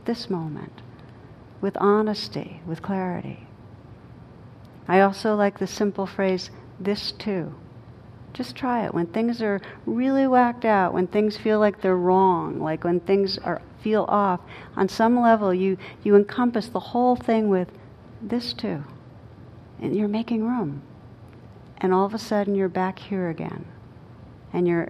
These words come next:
you're really coming back home to your own inner sanctuary. This too. We have the heart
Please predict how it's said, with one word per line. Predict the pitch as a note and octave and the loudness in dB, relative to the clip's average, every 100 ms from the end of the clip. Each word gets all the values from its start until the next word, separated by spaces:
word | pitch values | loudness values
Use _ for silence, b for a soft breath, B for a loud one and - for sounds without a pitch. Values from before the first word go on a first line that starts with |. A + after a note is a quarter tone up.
| - | -4
you're | F3+ F3 - - - | -2 -2 -4 -10 -8
really | F#3 G3+ F#3+ D#3+ D#3 | -2 0 2 0 -4
coming | F#3 F3 E3+ | -2 0 2
back | E3+ E3+ | 0 0
home | F3+ E3+ | -2 -2
to | E3 E3+ | -4 -4
your | |
own | E3+ E3+ | -2 0
inner | E3+ E3 | 0 -2
sanctuary. | E3 E3 E3 - E3 D3 D3 C#3+ B B B - | -4 -4 -4 -6 -8 -8 -8 -12 B B B -6
This | G3+ G#3 - | -4 -4 -4
too. | - G3+ E3+ D3 - - - - - - - - - - - - - - - - - - - | -6 -4 -4 -8 -14 -20 -20 -20 -20 -20 -20 -20 -20 -20 -20 -20 -20 -20 -20 -20 -20 -20 -8
We | F3+ | -6
have | F3 F#3 G3 G#3 | -2 0 -2 -2
the | G#3+ | -6
heart | - - F3 E3 - | -8 -6 -4 -4 -8